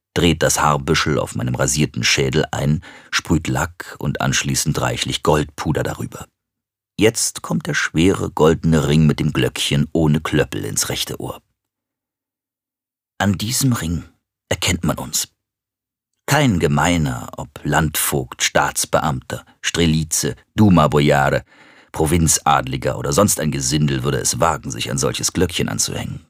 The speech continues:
Nicht einmal zum Weihnachtsmaskenfest. Samson besprüht meinen Schädel mit Wildapfelessenz,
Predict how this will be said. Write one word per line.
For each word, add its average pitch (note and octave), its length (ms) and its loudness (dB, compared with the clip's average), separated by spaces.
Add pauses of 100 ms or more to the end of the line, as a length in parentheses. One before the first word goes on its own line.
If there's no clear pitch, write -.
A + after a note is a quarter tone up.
(300)
Nicht - 200 0
einmal C2+ 260 2
zum A1+ 220 -4
Weihnachtsmaskenfest. - 1300 -4 (1080)
Samson D#2 540 2
besprüht D#2+ 460 0
meinen C2+ 240 0
Schädel D#2 400 2
mit - 220 -4
Wildapfelessenz, - 1080 0